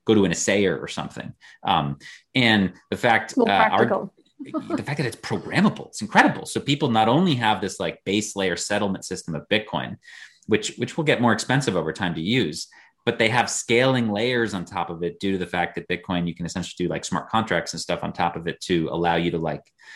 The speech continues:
Speaker 1: um, do these, like, instant private cheap payments on something called the Lightning Network. So exchanges in emerging markets,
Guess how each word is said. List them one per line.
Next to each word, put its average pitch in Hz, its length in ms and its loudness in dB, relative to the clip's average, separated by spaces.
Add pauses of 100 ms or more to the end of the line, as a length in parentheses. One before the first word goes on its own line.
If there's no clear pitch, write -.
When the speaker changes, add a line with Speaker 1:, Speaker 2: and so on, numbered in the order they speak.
(320)
Speaker 1:
um, 76 400 2 (260)
do 104 140 2
these, 95 180 2
like, 82 220 0
instant 135 420 4
private 107 540 0
cheap - 300 -8
payments 87 420 -4
on 98 180 -4
something 90 300 -4
called 82 160 -4
the 82 60 -4
Lightning 92 360 -2
Network. - 400 -10
So 90 340 2 (720)
exchanges 131 560 4
in 101 160 2
emerging 104 400 0
markets, - 600 -6